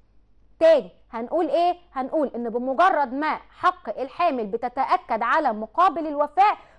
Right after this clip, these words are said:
فهو في الحالة دي بيقدر يحتج على أي تصرف المسحوب عليه هيعمله في هذا المبلغ أو في مقابل الوفاء، حتى لو كان في صالح أو حتى لو كان هذا التصرف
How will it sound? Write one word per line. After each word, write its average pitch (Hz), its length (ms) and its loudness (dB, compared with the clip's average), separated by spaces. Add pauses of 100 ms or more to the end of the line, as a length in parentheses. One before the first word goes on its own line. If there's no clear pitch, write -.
(120)
فهو 370 340 6
في 370 60 -8
الحالة 381 440 2
دي 339 200 0 (1300)
بيقدر 311 440 2
يحتج 311 480 0
على 254 340 0 (160)
أي 349 200 -2
تصرف 302 580 0
المسحوب 285 600 0
عليه 320 320 0 (280)
هيعمله 320 520 2
في 285 200 0
هذا 370 340 4 (380)
المبلغ 294 460 -2 (100)
أو 277 100 2
في 302 140 -4
مقابل 349 600 0
الوفاء، 294 460 -2 (240)
حتى - 460 0
لو 359 160 4
كان 480 380 0 (260)
في 330 120 -2
صالح 415 520 2
أو 302 100 4
حتى 392 340 0
لو 320 120 2
كان 370 320 2 (220)
هذا 330 420 2
التصرف 415 580 0